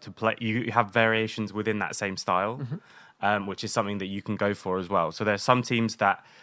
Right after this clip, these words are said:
Speaker 1: do multiple different styles pretty well, but if you look at T one during last split, for example, this split they're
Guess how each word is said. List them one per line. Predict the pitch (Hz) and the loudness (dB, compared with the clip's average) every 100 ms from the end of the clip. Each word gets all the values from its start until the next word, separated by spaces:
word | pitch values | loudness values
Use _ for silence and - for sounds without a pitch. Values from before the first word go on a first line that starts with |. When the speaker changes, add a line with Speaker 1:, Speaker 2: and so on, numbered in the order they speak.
| _ | _
Speaker 1:
do | - 110 107 107 107 - - - _ | -2 0 2 0 -4 -8 -20 -20 _
multiple | 107 110 110 113 | 0 2 2 -2
different | 107 113 113 101 | -4 -4 -4 2
styles | 110 104 101 - | 4 4 2 -6
pretty | - 110 | -4 -2
well, | 101 110 139 170 - - - - | 2 2 2 -4 -12 -20 -8 -2
but | 113 | -2
if | 117 | 0
you | 113 | 0
look | 120 - | 0 0
at | 107 - | -2 -2
T | - 113 | -6 -2
one | 110 110 110 107 90 | 2 2 2 -4 -8
during | - 107 101 98 98 95 | -2 0 0 -4 -6 2
last | 107 107 | 2 2
split, | - 113 - | -2 -4 -4
for | - | -4
example, | 104 110 107 117 104 | -2 0 0 -2 -8
this | 107 | -10
split | - 107 98 | -8 -8 -6
they're | 90 90 | -4 -4